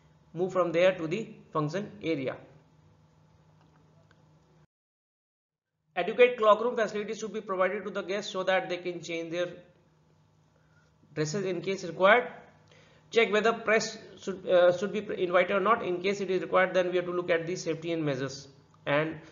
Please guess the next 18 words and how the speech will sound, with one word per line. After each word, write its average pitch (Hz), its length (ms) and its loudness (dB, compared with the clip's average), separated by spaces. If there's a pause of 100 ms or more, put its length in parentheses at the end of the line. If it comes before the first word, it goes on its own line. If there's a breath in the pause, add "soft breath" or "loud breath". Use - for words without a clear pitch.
(220 loud breath)
uh, 143 80 2
special 165 340 0
allocations 170 560 0
inside 160 420 -2
the 165 80 0
banquet 147 360 -2
hall 151 260 2
for 147 260 0
that, 139 440 -4
for 143 140 -6
the 131 120 -4
press - 360 -4 (1400)
personals. - 440 -4 (320 loud breath)
Particular 185 380 6
for 220 160 0
payment 208 340 -2
of 170 160 -2
bill 208 140 0